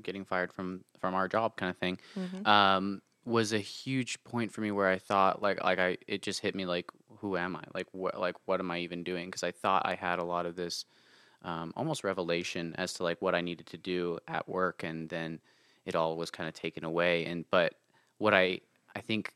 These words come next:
Speaker 1: what I'm really resonating with right now and that I kind of, um, started to understand afterwards was, like, it was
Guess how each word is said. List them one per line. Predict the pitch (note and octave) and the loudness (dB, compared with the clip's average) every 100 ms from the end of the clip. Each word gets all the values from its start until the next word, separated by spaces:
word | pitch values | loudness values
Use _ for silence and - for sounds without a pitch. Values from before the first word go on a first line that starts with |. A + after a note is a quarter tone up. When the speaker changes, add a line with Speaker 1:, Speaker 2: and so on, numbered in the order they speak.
| - - | -16 -2
Speaker 1:
what | G#2 G2+ | 4 4
I'm | G2+ | 4
really | G#2 | 2
resonating | F#2 F#2 F#2+ F2+ F2 | 4 2 2 -4 -4
with | E2+ - | -6 -2
right | F2 D#2+ | -2 -2
now | F2+ F2+ F2 | -2 0 0
and | E2+ E2+ | -2 -2
that | E2+ | -4
I | |
kind | - F2+ E2 | -2 -4 -4
of, | E2 _ _ _ _ _ F#2+ | -6 _ _ _ _ _ 0
um, | E2+ E2+ D#2+ D#2+ D#2+ _ _ _ _ - | 2 2 0 -4 -8 _ _ _ _ -8
started | - G2 F2+ | 0 2 2
to | E2+ | 2
understand | F2+ F2 - F#2 F#2 E2+ | 0 -2 -2 -2 2 2
afterwards | F2 - F2 E2+ E2 - | 0 -2 -4 -4 -6 -8
was, | E2+ | -4
like, | E2+ D#2+ D#2+ - _ _ _ _ _ | 0 0 0 -10 _ _ _ _ _
it | G#2+ | -2
was | G2 F#2 | 0 -2